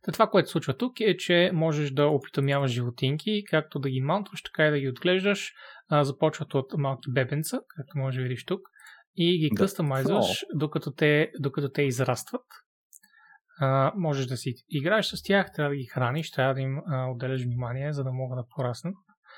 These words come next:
Speaker 1: а, щастливи. И те могат да вършат задачи за теб. Имат практически, а, практически, а, цели, като,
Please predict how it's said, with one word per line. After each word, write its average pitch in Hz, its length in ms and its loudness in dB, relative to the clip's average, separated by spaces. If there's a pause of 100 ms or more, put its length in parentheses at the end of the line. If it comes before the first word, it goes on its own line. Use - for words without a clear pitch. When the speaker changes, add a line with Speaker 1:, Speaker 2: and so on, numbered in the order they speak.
(380)
Speaker 1:
а, 127 220 -2
щастливи. 127 680 -4 (800)
И 180 200 0
те 202 140 0
могат 160 280 0
да 185 280 4
вършат 143 360 0
задачи 175 380 0
за 135 120 -4
теб. 127 180 -2 (420)
Имат 147 320 -2
практически, 156 840 -2 (420)
а, 143 260 -2 (1200)
практически, 143 1040 -2
а, 131 380 -2 (260)
цели, 131 420 2
като, 139 460 0